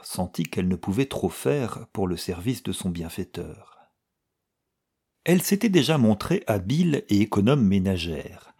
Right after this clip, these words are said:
Elle avait réformé les abus, et introduit un nouveau système d'économie domestique, au grand étonnement de la pauvre Georgie,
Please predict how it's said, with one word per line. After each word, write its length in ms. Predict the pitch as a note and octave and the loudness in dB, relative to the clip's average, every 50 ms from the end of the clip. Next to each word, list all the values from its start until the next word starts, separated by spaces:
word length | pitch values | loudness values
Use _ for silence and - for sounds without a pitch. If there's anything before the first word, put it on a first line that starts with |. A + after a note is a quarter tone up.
| _ _ _ _ | _ _ _ _
Elle 140 | - F2+ F2 | -8 -6 -6
avait 200 | F#2 E2 F2 E2+ | -6 -6 -6 -6
réformé 540 | - F#2+ A#2+ A#2+ - A#2 F#2+ G#2 A#2 C3+ C3+ | -2 -2 -2 0 0 0 0 2 2 2 2
les 240 | A2 G#2+ F#2+ E2+ | 2 0 0 -2
abus, 480 | F#2 F2 F2 E2 F2 F2+ B2+ E3 E3 - _ _ _ _ _ _ - | -4 -6 -6 -4 -2 -2 -2 -2 -4 -6 _ _ _ _ _ _ -2
et 180 | B2 D#3+ - _ - | -2 -2 -2 _ -4
introduit 500 | D#3+ - - - F3+ F3 F3+ G#3+ G#3+ G3 | -4 -4 -2 -2 -2 -2 0 0 2 2
un 60 | A#2 | 4
nouveau 260 | G#2 A#2+ B2+ C#3+ E3+ | 4 4 4 2 0
système 560 | D3 - - G2+ - - - - G3+ G3 D#3 | -2 -2 -6 -8 -10 -6 -4 0 2 2 4
d'économie 480 | A2+ A2+ G#2 - G#2+ G2 G2+ G#2+ C3 D3 | 2 2 0 2 2 4 4 4 2 2
domestique, 800 | A2+ G#2 F#2 F#2+ F#2 - - - - F2+ E2+ - - - - - - - _ _ _ _ | 2 2 2 2 0 0 -4 -6 -6 -6 -6 -6 -8 -12 -14 -14 -14 -20 _ _ _ _
au 120 | G2+ F#2 | -2 -2
grand 360 | E2+ - G2 A#2+ C3+ - - | -2 -2 0 0 0 2 0
étonnement 420 | G#2+ - - G2 F2+ F#2+ A2+ C3 B2+ | -2 0 0 -2 0 2 2 2 2
de 120 | G#2 F#2+ | 2 0
la 120 | F2+ F2+ F2+ | -2 -2 -4
pauvre 380 | - G2+ G2+ F#2 E2+ F2 E2+ D2+ | -2 -2 -2 -2 -2 -4 -6 -6
Georgie, 720 | D#2 F#2+ G2+ G#2 G2+ F2+ F2+ F#2 F#2+ F#2 E2+ F2 F#2+ - | -4 -2 0 0 0 -2 -4 -6 -6 -6 -6 -8 -10 -14